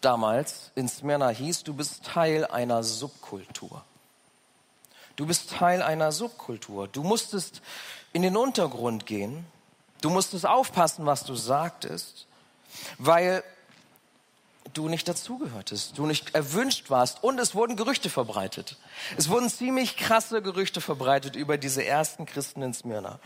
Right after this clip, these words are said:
Ich habe euch mal ein paar Beispiele mitgebracht. Zum Beispiel wurde gesagt, ja, die treffen sich in ihren Häusern so im Geheimen. Warum? Weil die Orgien feiern. Die feiern da wilde Orgien.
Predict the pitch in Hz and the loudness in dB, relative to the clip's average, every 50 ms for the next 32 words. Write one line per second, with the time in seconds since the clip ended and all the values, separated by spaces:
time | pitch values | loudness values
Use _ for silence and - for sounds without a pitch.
0 | - - - - - - - - - - - 165 143 160 156 165 165 165 160 156 | -16 -16 -14 -14 -14 -14 -14 -14 -10 -6 -2 0 0 0 2 4 2 2 2 0
1 | - - 175 165 170 - - - - 143 165 190 185 - - - 156 156 151 143 | 0 2 2 4 2 2 0 0 2 4 4 6 4 2 0 -2 -4 -4 -2 -2
2 | 170 185 - - 120 - - 95 95 - - - - 180 180 175 220 226 233 214 | -2 -4 -2 -4 -6 -6 -2 -4 -4 -4 -4 -4 -2 0 2 4 4 4 4 2
3 | - - - 156 151 151 156 156 - - - - - - - - - - - - | 0 -4 -4 -2 0 0 0 -2 -4 -10 -16 -16 -16 -16 -16 -16 -16 -16 -16 -16
4 | - - - - - - _ _ _ _ _ _ _ _ _ _ _ _ - - | -18 -20 -20 -20 -20 -20 _ _ _ _ _ _ _ _ _ _ _ _ -4 0
5 | 151 185 196 196 180 165 151 180 175 165 - - 202 226 240 254 208 - - - | 2 4 4 4 4 4 4 4 4 4 4 4 4 4 4 4 0 0 2 2
6 | 262 269 - - 262 233 220 233 - 226 - 185 208 202 185 165 147 175 214 226 | 2 2 2 0 -2 0 0 0 0 0 0 2 2 2 2 0 0 2 2 2
7 | 233 196 151 123 120 110 123 160 202 202 170 156 - - _ _ _ _ _ _ | 2 2 0 0 0 0 0 -2 -4 -8 -10 -14 -20 -20 _ _ _ _ _ _
8 | _ _ _ _ _ _ _ _ _ _ _ _ _ - - - 143 139 135 143 | _ _ _ _ _ _ _ _ _ _ _ _ _ -6 -4 -2 0 2 0 0
9 | 180 165 - - - - 147 143 143 151 127 135 175 202 202 170 151 156 156 190 | -2 -4 -8 -10 -6 -2 -2 2 2 2 2 4 4 2 2 2 0 -2 0 0
10 | 190 160 156 151 139 131 135 - - 185 196 190 190 123 110 98 92 - - - | 0 0 0 0 0 0 -2 -2 0 0 0 0 0 -2 -6 -6 -6 -8 -10 -10
11 | 104 - - - - - - - _ _ _ _ _ _ _ _ _ _ _ _ | -10 -12 -12 -14 -16 -18 -20 -20 _ _ _ _ _ _ _ _ _ _ _ _
12 | _ _ _ _ _ _ _ _ _ _ _ _ _ _ _ _ _ _ _ - | _ _ _ _ _ _ _ _ _ _ _ _ _ _ _ _ _ _ _ -12
13 | - 135 131 - - - 220 226 233 220 208 202 175 175 240 240 233 226 - 185 | -6 0 2 2 4 4 2 0 2 4 4 4 4 2 0 2 2 2 2 2
14 | 226 240 233 170 123 98 90 90 | 2 0 0 -2 -4 -8 -8 -10